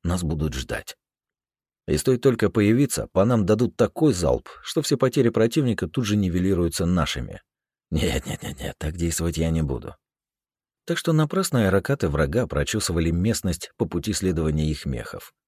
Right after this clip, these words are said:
Нас там уже не было. Два отряда наших легких мехов подкрылись ближе к базам противника и ждали моего приказа на атаку. А я тянул,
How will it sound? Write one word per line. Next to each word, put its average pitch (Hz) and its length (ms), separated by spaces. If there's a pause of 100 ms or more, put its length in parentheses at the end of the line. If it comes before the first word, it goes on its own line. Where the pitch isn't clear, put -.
(240)
Нас 131 220
там 143 180
уже 139 160
не 151 140
было. 65 260 (920)
Два 82 240
отряда 113 320
наших 95 340
легких 78 440
мехов 71 420
подкрылись 123 520
ближе 98 320
к 82 80
базам 92 320
противника 85 800
и 85 120
ждали 73 300
моего 64 300
приказа 65 440
на 69 160
атаку. - 420 (680)
А 69 80
я 117 160
тянул, 82 540